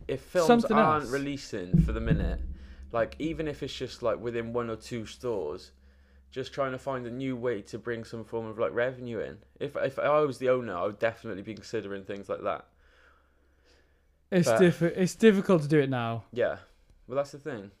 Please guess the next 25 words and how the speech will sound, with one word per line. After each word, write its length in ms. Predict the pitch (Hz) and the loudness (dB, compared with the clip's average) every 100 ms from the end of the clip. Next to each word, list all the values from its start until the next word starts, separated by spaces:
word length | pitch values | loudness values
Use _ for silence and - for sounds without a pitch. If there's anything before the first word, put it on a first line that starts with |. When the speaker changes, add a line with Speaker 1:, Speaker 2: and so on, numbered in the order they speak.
| _ | _
Speaker 2:
If, 200 | - 156 | -4 0
Speaker 1:
But 100 | 135 | 2
Speaker 2:
when 140 | 107 165 | 2 2
Speaker 1:
the 60 | |
Speaker 2:
it 20 | 160 | 2
Speaker 1:
thing 120 | 196 | 0
Speaker 2:
wa- 40 | |
Speaker 1:
is, 80 | 170 | -2
though, 80 | 165 | -4
cinemas 420 | - 160 151 139 | -8 -8 -8 -8
are 80 | 120 | -6
open 300 | 143 151 95 | -6 -6 -14
now, 100 | 95 | -12
aren't 160 | 73 143 | -12 -12
they, 100 | 95 | -12
at 100 | - | -10
the 60 | 139 | -4
Speaker 2:
Yeah. 60 | |
Speaker 1:
minute? 400 | 135 127 123 123 - | -4 -2 -4 -6 -6
So 280 | 117 117 117 _ _ - - - - 120 | -6 -6 -10 _ _ -20 -20 -20 -16 -12
it's 100 | 151 | -8
not 140 | 120 | -4
like 180 | 123 - | -4 -2
they've, 260 | 123 117 113 | -2 -2 -4
um, 400 | 113 113 113 | -6 -6 -8